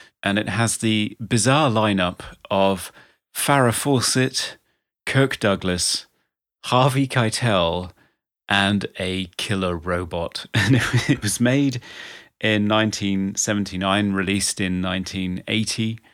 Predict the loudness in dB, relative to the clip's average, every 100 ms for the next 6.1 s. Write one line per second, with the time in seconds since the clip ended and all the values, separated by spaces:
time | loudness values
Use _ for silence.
0 | _ _ _ -4 0 0 0 -2 0 2
1 | 2 2 0 0 -2 0 -2 -6 -12 _
2 | _ -6 -4 -6 -6 0 2 0 -4 -10
3 | -12 _ _ -16 -12 -6 -6 -4 0 0
4 | 0 -4 -6 -6 -6 -4 -4 -2 -2 -2
5 | -2 0 -2 0 2 2 0 -4 -4 -6